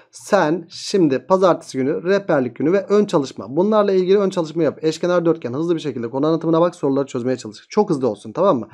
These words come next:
Pazartesi günü P D F indirmesi olsun. Bir de bu arada ben bütün dörtgenleri birleştirdim. P D F olarak birleştirdim. Oradan birleştirilmişini de yine aynı linkten bulabilirsiniz arkadaşlar.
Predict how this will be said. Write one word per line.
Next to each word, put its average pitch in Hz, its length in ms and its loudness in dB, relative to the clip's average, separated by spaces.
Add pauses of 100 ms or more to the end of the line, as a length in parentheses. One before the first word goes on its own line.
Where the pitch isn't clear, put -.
(300)
Pazartesi 196 460 2
günü 180 280 0
P 165 160 0
D 165 140 2
F 165 80 -2
indirmesi 139 380 -2
olsun. 117 280 -8
Bir 175 100 -2
de 160 100 -6
bu 165 100 6
arada 202 340 4 (320)
ben 190 180 0
bütün 208 260 0
dörtgenleri 196 760 6 (260)
birleştirdim. 160 800 4
P 135 160 0
D 165 140 6
F 160 80 0
olarak 170 280 6
birleştirdim. 175 500 2 (300)
Oradan 185 540 4
birleştirilmişini 180 680 2
de 165 60 4
yine 170 200 4
aynı 165 380 4
linkten 165 680 2
bulabilirsiniz 156 560 4
arkadaşlar. 110 480 -4